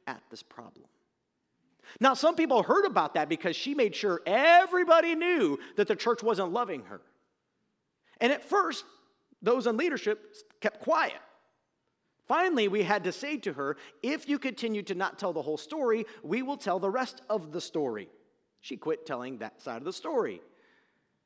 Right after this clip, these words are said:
But was the church being unmerciful?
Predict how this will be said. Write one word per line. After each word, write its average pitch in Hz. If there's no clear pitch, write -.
But 226
was 294
the 311
church -
being 294
unmerciful? 285